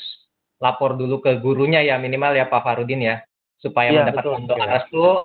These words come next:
Speaker 1: dapat doa juga supaya bisa menang cerdas cermatnya, begitu ya, Pak, ya?
Speaker 2: Iya,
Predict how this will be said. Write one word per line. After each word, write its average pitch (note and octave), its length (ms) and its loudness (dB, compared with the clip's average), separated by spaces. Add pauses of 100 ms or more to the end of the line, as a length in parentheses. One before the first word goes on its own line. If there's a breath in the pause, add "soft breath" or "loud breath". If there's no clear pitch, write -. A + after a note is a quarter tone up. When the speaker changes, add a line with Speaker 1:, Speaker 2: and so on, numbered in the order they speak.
(120)
Speaker 1:
dapat C3 320 0
doa C3+ 240 2
juga C3 220 2 (100)
supaya B2 260 2
bisa B2 220 -4
menang B2+ 400 -2
cerdas B2+ 240 0
cermatnya, B2+ 480 -2
begitu B2+ 240 -2
ya, - 80 -2
Pak, B2 80 4
ya? A#2 120 2 (680 loud breath)
Speaker 2:
Iya, B2+ 220 4